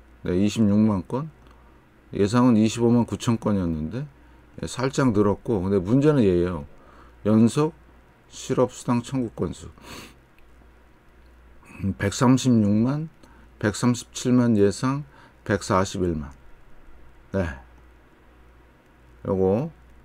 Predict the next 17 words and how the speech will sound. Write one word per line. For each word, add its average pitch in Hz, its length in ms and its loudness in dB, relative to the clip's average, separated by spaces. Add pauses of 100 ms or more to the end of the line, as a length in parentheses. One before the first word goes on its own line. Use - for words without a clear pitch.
(160)
잘 92 160 -2
보세요. 113 600 0 (580)
지금 120 260 4
늘고 135 300 6
있어요, 110 420 4
지금. 95 400 -2 (300)
음. 69 160 -8 (680)
그러면 123 380 0
앞으로, 123 460 -2 (640)
예, 90 140 -2
실업률에 147 640 4 (140)
영향을 110 440 0
조금씩 143 600 -4 (380)
미칠 107 260 -4
것이다. - 500 -6 (720)
그러면 127 440 2
연준의 117 580 4